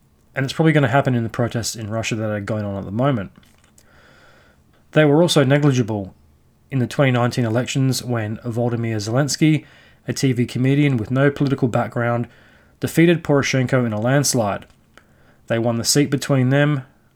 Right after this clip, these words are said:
when his hastily constructed centrist party, Servant of the People, swept parliament. And that refers to Zelensky's T V show he was on, Servant of the People, which he turned into his political campaign.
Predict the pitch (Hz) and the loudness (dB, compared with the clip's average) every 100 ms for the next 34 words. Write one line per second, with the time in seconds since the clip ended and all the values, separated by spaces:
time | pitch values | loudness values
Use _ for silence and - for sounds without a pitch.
0 | _ _ - 123 117 113 98 117 101 - | _ _ -4 -2 -2 -2 -2 -2 -2 -6
1 | - _ _ _ - - 160 - 156 147 | -8 _ _ _ -6 0 2 2 0 0
2 | 131 139 127 127 120 - _ _ _ _ | -2 0 0 -2 -4 -8 _ _ _ _
3 | _ _ _ - 143 143 139 131 - 131 | _ _ _ 0 2 2 2 0 0 0
4 | 135 139 143 131 - - 135 127 123 120 | 2 2 0 -4 -6 -2 2 2 0 -2
5 | 104 - 143 147 139 123 - 123 - - | -4 0 0 2 2 0 -4 -4 -4 0
6 | 143 147 113 101 - _ _ _ _ _ | 4 4 2 -4 -12 _ _ _ _ _
7 | _ _ _ _ - 127 120 - _ - | _ _ _ _ -2 0 0 -4 _ -4
8 | 120 110 123 117 - 120 113 110 107 - | -2 0 -2 -2 -4 -4 -2 -4 -6 -8
9 | 120 110 107 117 - 107 101 - 113 120 | -6 -4 -4 -6 -6 -6 -6 -6 -4 -2
10 | 123 - 123 127 107 123 120 120 131 123 | -2 0 0 -2 -2 -2 -2 0 -2 -2
11 | 123 107 113 104 - 127 123 127 113 - | -4 -4 -8 -10 -6 -4 0 -2 -2 -4
12 | 110 - 113 110 - 113 101 104 - 120 | -8 -6 -6 -6 -6 -6 -6 -8 -8 -8
13 | 113 110 107 - 101 95 131 131 104 | -8 -8 -10 -10 -10 -8 -4 -4 -4